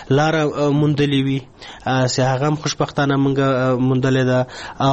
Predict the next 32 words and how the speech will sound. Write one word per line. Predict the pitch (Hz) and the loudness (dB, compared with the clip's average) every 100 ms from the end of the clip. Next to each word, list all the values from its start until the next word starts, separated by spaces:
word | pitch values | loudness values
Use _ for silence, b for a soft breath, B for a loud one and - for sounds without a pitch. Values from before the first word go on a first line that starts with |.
| 135 | 2
همدارنګه | 135 143 143 139 135 | 0 0 0 0 2
ملي | 143 156 190 | 2 2 2
لوبډلې | 165 139 139 131 | 0 0 -2 -2
چې | - 131 | -2 -2
دا | 131 127 | 0 0
د-، | - 135 160 156 | -4 -4 -2 2
درې | 170 214 | 2 2
یا | 180 | 0
له | 143 | -4
دریو | 147 151 | -4 -4
څخه | 147 147 131 | -2 -4 -2
زیات | 147 | -2
نړیوالو | 139 127 131 131 127 127 | -2 -2 0 0 0 0
جامونو | 123 127 120 | 0 -2 -2
ته | 120 | 0
لاره | 120 117 | 0 0
موندلې | 117 117 120 113 110 | -2 -2 -2 0 0
وي. | 107 - - | -2 -4 -2
همدارنګه | 165 175 185 180 165 | 0 2 2 0 0
د | 151 | 0
افغانستان | 147 147 - 160 | 0 -2 0 -2
کرکټ | 156 143 147 139 | -2 -2 -2 0
بورډ | 156 151 147 | 0 2 0
اداره | 143 139 147 131 156 | 0 0 0 0 0
باید | 151 135 123 - B B | 0 -2 -4 -10 B B
یو | 143 151 | 0 2
منظمه | 151 156 151 175 180 151 | 2 2 2 0 0 -2
تګلاره | 147 139 147 160 147 139 | -2 -2 0 2 0 0
د | 131 - | -2 -2
خپلو | 170 160 | 0 2
لوبغاړو | 147 143 135 156 156 | 2 2 0 0 2
د | 135 | 0